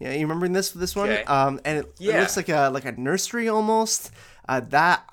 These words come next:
Speaker 1: I, I really like that room. Uh, I love the ghosts in it. There's, they're quite hard also because you've gotten, you know, to the end of the game. At least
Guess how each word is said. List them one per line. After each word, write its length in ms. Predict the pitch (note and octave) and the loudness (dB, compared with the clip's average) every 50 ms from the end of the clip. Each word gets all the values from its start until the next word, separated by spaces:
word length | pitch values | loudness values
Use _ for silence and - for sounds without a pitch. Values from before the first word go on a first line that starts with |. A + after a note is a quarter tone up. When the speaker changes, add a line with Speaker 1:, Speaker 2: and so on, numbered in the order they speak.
| - - | -8 -2
Speaker 1:
I, 140 | - D3 | -2 0
I 180 | C3 - C#3 D3+ | 0 2 2 0
really 420 | D3+ C#3 C3 C#3 D#3+ F#3+ G3 G3+ F#3+ | 0 0 -2 -2 -2 0 0 0 0
like 260 | D#3 D3 C#3+ C#3+ - | 0 0 -2 0 0
that 220 | E3 D#3 D3+ A#2 | -2 -2 -2 -2
room. 400 | B2 C3 C3+ C#3 C#3 C#3+ C#3+ C#3+ _ _ _ _ _ _ - | -4 -4 -4 -4 -4 -4 -6 -10 _ _ _ _ _ _ -4
Uh, 300 | - B2 B2 B2 B2 - | 0 2 2 2 2 0
I 100 | - C#3 | -2 -2
love 320 | C3+ B2+ C3 C#3 D#3 D#3 D3 | 0 0 2 2 2 0 0
the 80 | C#3+ | -4
ghosts 400 | C3+ B2+ C3 C3 C#3 - - - | -4 -2 -2 -2 -2 -4 -6 -6
in 100 | D3 C#3 | -4 -2
it. 200 | C#3 C#3 C3 - | -2 -4 -4 -4
There's, 260 | C3+ C3+ B2 A#2+ A2+ | -4 -4 -4 -6 -8
they're 260 | - - A2 D3 B2+ B2+ | -12 -10 -6 -6 -6 -6
quite 300 | B2+ - F#3 G3+ A3+ - | -4 -4 -4 -4 -4 -6
hard 320 | C3+ C3+ B2+ C3+ D3 D#3+ | -6 -4 -2 -2 0 0
also 300 | D3 C#3+ D#3 - - G3+ | -2 -4 -4 -4 -6 -8
because 260 | F#3+ F#3 - B2 A#2 | -8 -8 -10 -10 -8
you've 80 | A#2+ A#2+ | -6 -6
gotten, 460 | B2+ A#2+ G#2+ A#2+ B2 A#2+ A#2 G#2 - | -4 -4 -4 -6 -8 -10 -10 -12 -12
you 80 | - C#3 | -10 -8
know, 140 | C3 A#2 A#2+ | -8 -8 -8
to 120 | A2+ C3+ | -10 -12
the 140 | - A2+ G#2+ | -12 -10 -8
end 100 | A#2 B2+ | -8 -8
of 60 | A#2 | -8
the 80 | A2+ A#2+ | -8 -10
game. 260 | A#2 A#2+ A#2+ C3 C#3 | -10 -8 -8 -8 -6
At 60 | F2+ | -6
least 280 | A#2+ C3 B2+ B2+ - | -6 -6 -8 -8 -12